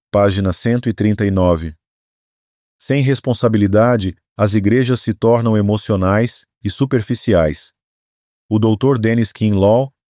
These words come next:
acredita que você e eu precisamos da responsabilidade de outros crentes para que nós vejamos as necessidades do nosso próprio coração. Ele escreve: Eu estou convencido que esta necessidade pela comunidade cristã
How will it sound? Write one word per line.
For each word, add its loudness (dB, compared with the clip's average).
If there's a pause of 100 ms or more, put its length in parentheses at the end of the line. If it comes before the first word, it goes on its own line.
(100)
acredita 0
que -4
você 0
e 4
eu 4
precisamos -2
da 0
responsabilidade 0
de 0
outros 0
crentes -2 (260)
para 2
que -4
nós 0
vejamos 0
as 0
necessidades 0
do -2
nosso -2
próprio -2
coração. -2 (380)
Ele 2
escreve: 0 (560)
Eu 2
estou -2
convencido 0 (460)
que 0
esta 2
necessidade 0
pela 0
comunidade 2
cristã -2